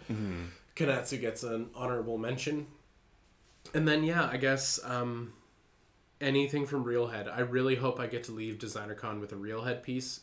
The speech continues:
Speaker 2: In a perfect world, I would love to get more than one Real Head piece, but I don't wanna be greedy. Uh, but I am, I am nervous. I am a little bit scared.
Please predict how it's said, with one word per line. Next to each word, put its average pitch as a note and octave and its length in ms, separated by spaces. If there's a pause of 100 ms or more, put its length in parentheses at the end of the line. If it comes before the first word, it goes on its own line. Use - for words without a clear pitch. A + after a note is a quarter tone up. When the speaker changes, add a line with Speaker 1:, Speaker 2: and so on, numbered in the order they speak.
Speaker 2:
In C3+ 100
a B2 60
perfect C3+ 500
world, A#2+ 360
I A#2 120
would A2 100
love A2 160
to - 80
get A2 180
more A2 160
than G2+ 220
one C3 240
Real C3+ 220
Head C3 220
piece, B2+ 280
but A#2+ 180
I A#2+ 80
don't A#2 200
wanna A2 160
be G#2 100
greedy. A#2+ 500 (280)
Uh, A2+ 220
but D3 180
I D3 60
am, D3 300
I C3 100
am B2+ 180
nervous. A#2 340
I A2+ 100
am A2+ 120
a A2 40
little A2+ 180
bit A2 300
scared. A2 520